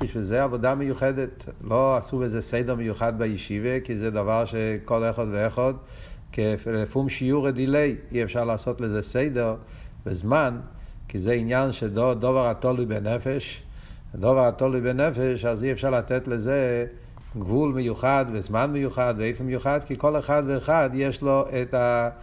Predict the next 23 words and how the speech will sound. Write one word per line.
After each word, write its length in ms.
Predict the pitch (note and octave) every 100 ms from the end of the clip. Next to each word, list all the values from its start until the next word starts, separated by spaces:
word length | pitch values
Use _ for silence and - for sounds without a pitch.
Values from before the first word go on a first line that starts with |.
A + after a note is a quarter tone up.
| - - -
צריך 360 | - A2 C#3 B2
את 120 | A#2
הזמן 400 | A2+ G#2 B2 C#3+
שלו 480 | D3+ C#3+ C#3 C#3 C3
ואת 200 | A2 -
העבודה 440 | G#2+ G2+ B2 D3+
שלו 360 | C#3 C#3+ C3 B2+
ואת 140 | A#2
הדרוך 360 | A#2+ A2+ C3+ A#2
שלו. 380 | A#2 G#2 A2 G#2 - - - - - - -
בעניינים 460 | G2+ G#2 A2 D#3+ D3+
האלה 480 | C#3+ E3+ C#3+ C3+
צריך 360 | C3 A#2+ C3 G#2
להיות 380 | A#2 A#2+ C#3 B2
את 120 | A2+
העניין 320 | A2 A2 B2
של 160 | A2+ A2
עשה 260 | G2+ A#2+
לך 160 | A#2 G2+
רב, 380 | G2+ F#2+ G#2 A#2
כמו 180 | - G#2
שהרבי 380 | - G2 G#2+ G#2+
דיבר, 400 | G#2 G2 A2+ C3+